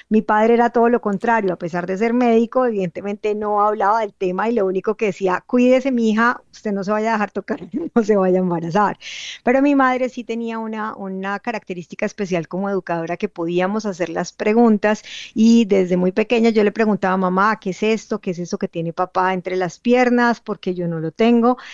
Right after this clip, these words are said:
Y ella desde muy chiquita me compró algunos libros y algún material con algunos dibujos al respecto. Entonces, digamos que el tema nunca fue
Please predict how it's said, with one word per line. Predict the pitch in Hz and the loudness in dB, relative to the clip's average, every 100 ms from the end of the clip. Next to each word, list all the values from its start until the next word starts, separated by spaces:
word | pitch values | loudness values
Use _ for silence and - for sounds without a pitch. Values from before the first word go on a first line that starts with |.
| - - | -20 -4
Y | 240 240 | 2 4
ella | 226 214 233 262 277 262 | 4 2 2 0 -2 -10
desde | 233 226 | -10 -8
muy | 226 214 | -8 -8
chiquita | 240 - 254 262 | -10 -8 -4 -2
me | 262 | -2
compró | 247 214 190 208 208 | -2 -4 -4 -2 0
algunos | 208 220 233 240 | 0 0 0 0
libros | 240 269 269 254 240 | 0 0 0 0 0
y | |
algún | 233 190 185 185 | -4 -4 -4 0
material | 208 220 214 202 196 185 175 | 0 0 -4 0 0 0 -4
con | 214 | -6
algunos | 226 185 190 190 | -6 -4 -6 -4
dibujos | 220 208 190 202 196 | -4 -2 -2 -4 -2
al | 220 | -2
respecto. | 220 185 - - 175 - | -2 -4 -2 -2 -2 0
Entonces, | 214 208 185 202 | -2 0 -2 -2
digamos | 202 185 180 - | -2 0 -2 -2
que | 214 | -4
el | 196 | -2
tema | 175 170 | -2 2
nunca | 185 190 202 | 2 2 0
fue | 202 208 202 | 0 2 2